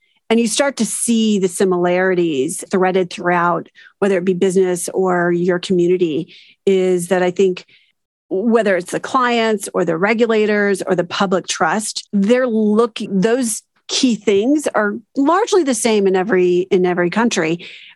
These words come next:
um, in the sense that people want trust, they want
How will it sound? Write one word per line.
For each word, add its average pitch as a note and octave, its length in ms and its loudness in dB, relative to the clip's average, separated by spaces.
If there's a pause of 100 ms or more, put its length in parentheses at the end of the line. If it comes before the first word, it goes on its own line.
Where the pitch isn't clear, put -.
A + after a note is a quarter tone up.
um, F#3 240 2
in G3 100 2
the F#3 80 2
sense F#3+ 280 0
that F#3 140 -4
people G3 280 0
want F3+ 300 0
trust, - 400 -4
they F#3+ 100 2
want F#3 380 0